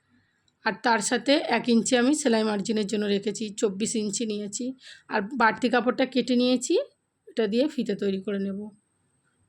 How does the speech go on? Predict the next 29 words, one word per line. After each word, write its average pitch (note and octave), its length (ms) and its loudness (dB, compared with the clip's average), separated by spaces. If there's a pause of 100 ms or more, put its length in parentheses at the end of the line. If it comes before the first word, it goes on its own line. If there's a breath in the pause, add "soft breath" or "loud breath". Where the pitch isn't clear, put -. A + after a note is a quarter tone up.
তো B3+ 60 6 (260)
এর, C#4 220 6 (2250 soft breath)
এর B3+ 100 6
একটা B3+ 260 2
সাইড C4 320 4
প্রথমে C4 400 6
আমি C4 220 4
দেখো A#3 280 2 (100)
এই A#3+ 180 6
ভাঁজ G#3+ 320 0
দিলাম, A3+ 360 2 (260)
ভাঁজ G#3+ 260 2
দিয়ে A3 220 4
দু A#3 160 2
ভাঁজ A#3 260 4
দিয়ে A#3+ 280 4 (640 soft breath)
এই - 120 -20
যে B3 100 4
মাথাটা A3 540 2
মুড়ে A#3+ 340 6
সেলাই G#3+ 340 2
করে G3+ 220 2
নিলাম। F#3+ 300 2 (680 loud breath)
এবার G#3 260 4
একটা B3+ 320 0
মাথা C#4 300 6
কিন্তু C4+ 260 4
খোলা A3 340 2
আছে, G#3 220 2